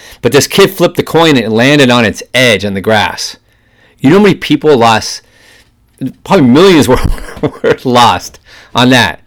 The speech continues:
Because I guess there's probably an, an, an allocation for that to happen where it's a, a, a, a retoss.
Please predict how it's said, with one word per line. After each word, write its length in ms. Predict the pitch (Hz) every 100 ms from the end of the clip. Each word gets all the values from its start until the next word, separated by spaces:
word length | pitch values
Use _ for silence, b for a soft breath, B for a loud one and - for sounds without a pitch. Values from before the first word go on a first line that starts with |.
| b b b b -
Because 280 | 139 165
I 100 | 156
guess 300 | 147 180 220
there's 220 | - 135 -
probably 680 | - 151 202 202 180 151
an, 20 |
an, 400 | 127 123 110 113
an 260 | 117 - 127
allocation 640 | 131 135 - 151 175 139
for 120 | - 113
that 200 | 135 147
to 80 | 110
happen 340 | 160 - 104
where 160 | 107 107
it's 120 | 113
a, 140 | 95 B B B -
a, 160 | 110 104
a, 60 | 107 87 - -
a 120 | 107
retoss. 720 | 101 143 196 107 82 - -